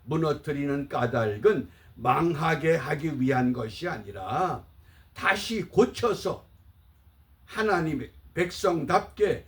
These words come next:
세워가고자 하는 하나님의 계획이라고 하는 것. 그렇기 때문에 오늘 우리가 총체적 위기를 깨달아야 합니다. 이제 어느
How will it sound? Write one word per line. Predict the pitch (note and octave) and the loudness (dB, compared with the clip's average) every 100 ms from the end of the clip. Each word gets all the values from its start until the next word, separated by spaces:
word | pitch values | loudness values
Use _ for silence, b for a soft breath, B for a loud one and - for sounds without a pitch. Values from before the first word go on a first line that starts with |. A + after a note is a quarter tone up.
| b | b
세워가고자 | - - G3 E3+ E3 - C#3+ C#3+ C#3 C#3+ C3 | -10 2 4 4 0 -2 -2 2 2 2 -2
하는 | A2 G3 F#3+ - B B | -2 -2 -2 -6 B B
하나님의 | - D#3+ C#3 C3 B2+ E3 - | -6 -2 2 2 2 0 -4
계획이라고 | - G#3 G3 F#3 D#3+ C#3+ C3 | 6 6 8 4 4 -6 -4
하는 | A#2 G#2+ G2 | -6 -6 -10
것. | G2 F#2 - - _ - - - - - - | -14 -16 -18 -20 _ -20 -20 -20 -20 -20 -14
그렇기 | - C3 B2+ C3+ | -4 -2 -2 -4
때문에 | A#2+ A2 A2+ | -4 -2 0
오늘 | A2 G#2+ A2+ | -2 -2 -4
우리가 | G#2+ F#2+ F2 A2+ D#3+ - b b - | -6 -10 -6 -4 -4 -6 b b -20
총체적 | - F#3+ F3 E3 D#3 - D3+ C3 D#3+ E3 - - | -8 -4 -2 -4 -8 -4 -2 -2 -4 -4 -8 -6
위기를 | B2+ A#2+ B2 B2+ B2 - | -4 -2 -2 -4 -6 -10
깨달아야 | - B2+ B2 C#3+ C3 G#2+ | -12 -8 -6 -4 -4 -6
합니다. | F#2+ F2+ E2 - F2 - - - _ - - - - - - | -12 -16 -18 -16 -18 -20 -20 -20 _ -20 -20 -20 -20 -20 -12
이제 | D#3 A#3+ | -2 0
어느 | C#3+ E3 G#3 A#2 | 2 2 2 -2